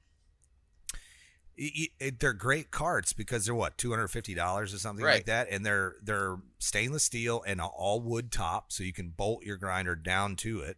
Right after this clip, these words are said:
Speaker 1: It's sturdy, and it has drawers and a cabinet, so I, like, store all my handle material in there and any cutoffs, and, you know, you can throw abrasives in the cabinet. Like, it's kind of ideal, you know, for a little,
Speaker 2: Right.
Speaker 1: and it's got caster wheels on it and rolls around. I mean, for two hundred and fifty bucks, I mean,
Speaker 2: That's
Speaker 1: you
Speaker 2: the
Speaker 1: can't
Speaker 2: thing.
Speaker 1: find anything about,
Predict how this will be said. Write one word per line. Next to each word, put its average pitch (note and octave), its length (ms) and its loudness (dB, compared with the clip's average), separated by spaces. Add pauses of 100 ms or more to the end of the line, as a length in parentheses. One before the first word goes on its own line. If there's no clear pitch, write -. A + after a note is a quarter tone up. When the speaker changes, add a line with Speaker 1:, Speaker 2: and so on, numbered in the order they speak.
(140)
Speaker 1:
It's F2 220 -2
sturdy, G2+ 800 2
and F#2+ 180 0
it G2+ 60 -2
has A2 200 0
drawers G2 580 0
and G2 100 -4
a F#2 40 -8
cabinet, A2+ 560 -4
so - 180 0
I, G#2 100 4
like, F#2 160 2
store G#2+ 320 4
all G2+ 120 6
my D#2+ 160 -2
handle C#3+ 320 -2
material C3+ 580 0
in B2 100 -2
there A#2 260 2
and G#2 100 -2
any G2 220 -6
cutoffs, A2+ 840 0 (460)
and, F2 400 -2
you G2 100 2
know, F2 100 0
you E2 120 -2
can E2 140 -8
throw F2 260 -4
abrasives F#2+ 580 0
in D#2+ 80 -8
the D2 80 -12
cabinet. G2 580 -6
Like, F#2 180 -2
it's - 240 -2 (340)
kind D#3 240 2
of C#3+ 80 -2
ideal, F#2+ 600 2
you F2 80 -2
know, E2+ 140 -2
for F#2 180 -4
a E2+ 60 -6
little, G#2 160 0
Speaker 2:
Right. - 80 -2
Speaker 1:
and G2+ 100 0
it's F2+ 100 0
got E2+ 240 -4
caster D3+ 460 0
wheels E2+ 320 -2
on D#2+ 160 -2
it A2+ 100 -4
and G#2 80 -6
rolls A2+ 280 0
around. C3 300 -2
I - 20 -6
mean, E2 180 -4
for - 140 -8
two G2 180 -4
hundred D#2 200 -6
and C#2 80 -8
fifty - 260 -4
bucks, - 420 -4
I - 40 -12
mean, D#3+ 100 -8
Speaker 2:
That's C4+ 280 4
Speaker 1:
you - 60 4
Speaker 2:
the - 40 0
Speaker 1:
can't - 100 -4
Speaker 2:
thing. C#3 220 2
Speaker 1:
find B2 260 -4
anything C2+ 340 -10
about, C#2 200 -14